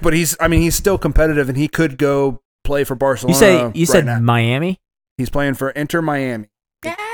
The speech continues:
Speaker 2: it's a cool place to be.
Speaker 1: Well, and so he's getting, uh, his salary from the team is a hundred fifty million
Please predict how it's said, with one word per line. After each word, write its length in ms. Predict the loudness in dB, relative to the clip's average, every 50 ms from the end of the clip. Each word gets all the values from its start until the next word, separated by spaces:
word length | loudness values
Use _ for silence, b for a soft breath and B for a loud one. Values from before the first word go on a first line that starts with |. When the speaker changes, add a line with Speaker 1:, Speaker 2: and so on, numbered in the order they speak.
| -8 -6 -6 -6 -6 -8 -8 -8 -10 -12 _ _ _ -14
Speaker 2:
it's 180 | -12 -12 -12 -14
a 20 | -16 _ 0
cool 160 | 0 0 2
place 320 | 2 2 2 2 -2 -6 -10
to 80 | -6 -2
be. 460 | 0 0 0 0 -2 -6 -6 -6 -10 _ _ _ _ _ _ _
Speaker 1:
Well, 260 | -2 -2 -2 -2 -4 -4
and 480 | -4 -4 -2 -2 -4 -4 -6 -6 -8 -12 _ _ _ _ _ _ _ _ -8
so 160 | -6 -4 -4
he's 180 | -2 -4 -4 -4
getting, 400 | -4 -2 -2 -2 -2 -4 -4 -6 -10 _ _ _ _ _ _ _ _ _ -8
uh, 280 | -6 -4 -4 -4 -4 -6
his 260 | -4 -2 -2 -2 -2
salary 580 | -2 0 0 2 2 2 0 0 -2 -2 -4 -4
from 200 | -4 -4 -4 -4
the 60 | -4
team 280 | -4 -4 -4 -4 -4 -4
is 80 | -4
a 60 | -4 -4
hundred 240 | -4 -4 -4 -4
fifty 240 | -4 -6 -6 -4 -4
million 480 | -2 -2 -2 -2 -2 -4 -4 -6 -8